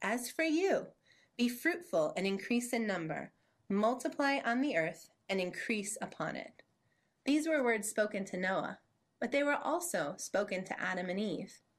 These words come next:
in the beginning. Noah tills the soil and plants a garden and a vineyard. This is what Adam does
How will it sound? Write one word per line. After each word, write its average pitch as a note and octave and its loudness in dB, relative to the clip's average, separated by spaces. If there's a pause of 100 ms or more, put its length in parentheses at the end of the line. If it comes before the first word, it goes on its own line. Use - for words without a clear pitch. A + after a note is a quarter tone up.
(260)
in G#3+ 0
the G3 -2
beginning. G3 -2 (1900)
Noah A#3 4
tills A#3+ 0
the A#3+ 2
soil G3 0 (460)
and F#3+ -2
plants G3 -2
a D#3+ -4
garden F#3+ -2 (240)
and F3+ 0
a F3 0
vineyard. F#3 -2 (1040)
This A#3+ 2
is C4+ -2
what C4+ 4
Adam B3 2
does - -6